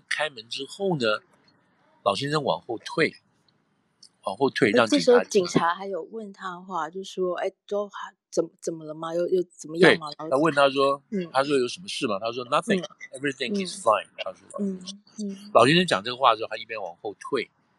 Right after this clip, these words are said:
Speaker 2: 嗯，嗯，
Speaker 1: 然后警察会进来。”
Speaker 2: 嗯。
Speaker 1: 好，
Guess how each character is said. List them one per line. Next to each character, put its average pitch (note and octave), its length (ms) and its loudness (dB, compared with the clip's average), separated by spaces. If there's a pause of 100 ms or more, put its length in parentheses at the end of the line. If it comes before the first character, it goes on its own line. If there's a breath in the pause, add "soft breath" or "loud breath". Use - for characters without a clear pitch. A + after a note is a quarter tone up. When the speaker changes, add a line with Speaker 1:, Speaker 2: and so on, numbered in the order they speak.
(240)
Speaker 2:
嗯， F#3+ 300 -8
嗯， G3 80 -14
Speaker 1:
然 G#2 80 -2
后 A2+ 80 -2
警 - 160 -8
察 F#2 180 -4
会 F#2+ 120 -12
进 A#2 300 -4
来。” - 100 -16 (640)
Speaker 2:
嗯。 G3 440 -10 (240)
Speaker 1:
好， - 160 -8